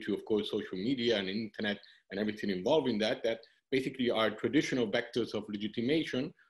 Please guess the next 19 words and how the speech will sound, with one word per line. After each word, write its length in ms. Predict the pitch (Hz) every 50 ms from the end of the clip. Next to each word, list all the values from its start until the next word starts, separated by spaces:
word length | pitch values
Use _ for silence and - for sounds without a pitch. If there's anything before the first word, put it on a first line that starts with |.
| _ _ _ _
from 340 | - 98 92 92 87 90 90
great 180 | - 110 113 107
newspapers 720 | 101 110 104 107 - 123 127 127 127 - 131 127 127 123 - - -
to 60 | 95
university 680 | 90 92 90 87 127 151 165 165 - 151 135 135 123 -
to 120 | - 85 -
expert, 440 | - 127 - - - 143 135 139 135 135
et 120 | 92 -
cetera, 340 | - - 131 127 131 113 113 - - - - - - - _ _ -
has 140 | 120 113 -
in 100 | 123 120
some 220 | - 135 127 127
way 140 | 127 123 120
lost 400 | 107 123 160 143 - - - - -
any 180 | 101 98 98 98
authority 720 | 98 101 98 98 - - 110 113 107 101 - - 92 92
it 60 | 90 87
had. 1080 | - 85 - - - _ _ - - - - - _ _ _ - - - - _ - 113
Uh, 180 | 110 110 113